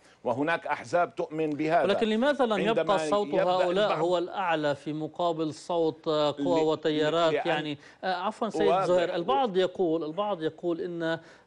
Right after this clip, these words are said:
Speaker 2: جزءا من مسؤولية المعارضة أنها حينما ظهرت بعض هذه النماذج، نماذج لم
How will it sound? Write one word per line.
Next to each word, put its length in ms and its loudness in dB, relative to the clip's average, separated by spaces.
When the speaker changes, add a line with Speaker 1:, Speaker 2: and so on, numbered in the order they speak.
Speaker 2:
جزءا 460 -2
من 320 -4
مسؤولية 580 -2
المعارضة 640 0
أنها 280 -4
حينما 460 -4
ظهرت 420 0
بعض 480 -2
هذه 460 0
النماذج، 680 -2
نماذج 560 0
لم 580 0